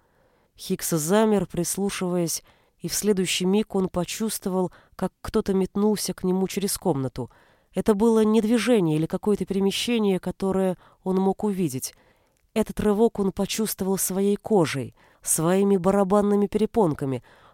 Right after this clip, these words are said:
словно речь шла об изменении давления.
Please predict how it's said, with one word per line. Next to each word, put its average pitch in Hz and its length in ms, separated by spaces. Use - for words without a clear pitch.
словно 190 420
речь 208 260
шла 190 360
об 180 140
изменении 185 580
давления. 156 720